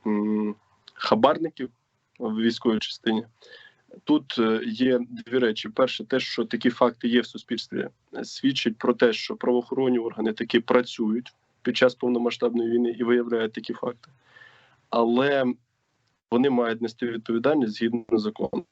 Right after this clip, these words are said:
Ну, об'єктивно, якщо ти крав на війську або на довідках, або на чому іншому,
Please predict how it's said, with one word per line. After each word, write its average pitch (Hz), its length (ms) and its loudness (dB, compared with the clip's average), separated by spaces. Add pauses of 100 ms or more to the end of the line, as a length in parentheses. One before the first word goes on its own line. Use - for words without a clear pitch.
(400)
Ну, 110 300 4
об'єктивно, 117 840 0
якщо 113 360 0
ти 110 160 0
крав 107 260 0
на 110 120 4
війську 107 440 -4 (260)
або 107 440 0
на 117 140 4
довідках, 113 520 -2
або 110 200 0
на 107 100 2
чому 110 280 -2
іншому, - 400 -2